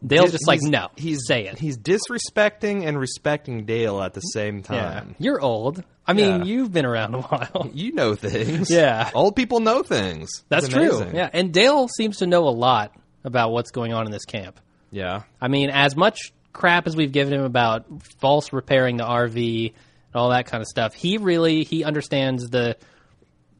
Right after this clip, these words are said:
Speaker 1: the problems in this camp.
Speaker 2: Yeah, I was having a debate on someone with Reddit about that, 'cause that's what I, someone pointed out about how he just cares for the group, and he, you know, he's the only one that deals every, with everyone in an upfront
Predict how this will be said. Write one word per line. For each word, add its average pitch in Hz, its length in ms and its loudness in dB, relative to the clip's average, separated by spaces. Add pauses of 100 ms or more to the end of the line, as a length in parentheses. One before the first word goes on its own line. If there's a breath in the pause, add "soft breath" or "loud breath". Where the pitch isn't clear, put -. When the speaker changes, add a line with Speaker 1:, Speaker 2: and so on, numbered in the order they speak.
Speaker 1:
the 117 800 -8
problems 117 580 0
in 110 60 -8
this 101 140 -10
camp. 98 320 -8 (200)
Speaker 2:
Yeah, 151 120 0
I 170 40 4
was 190 80 0
having 185 200 0
a 131 40 -2
debate 113 320 -2
on 104 120 -4
someone 104 220 -4
with 87 140 -6
Reddit 92 320 -4
about 82 360 -8
that, 82 180 -8
'cause 90 140 -10
that's 95 200 -6
what 90 120 -6
I, 87 100 -6 (140)
someone 107 280 -8
pointed 95 320 -6
out 90 200 -2
about 82 280 -6
how 85 240 -4
he 123 140 -12
just 131 200 -12
cares 98 280 -8
for - 100 -14
the 87 80 -10
group, 85 460 -12
and 78 340 -12
he, 85 200 -16
you 92 40 -12
know, 87 120 -10
he's 107 300 -10
the 101 100 -6
only 104 160 -6
one 98 140 -6
that 82 100 -8
deals 95 260 -6
every, 92 220 -8 (140)
with 92 220 -10
everyone 92 300 -8
in 85 120 -10
an 65 60 -10
upfront 90 520 -8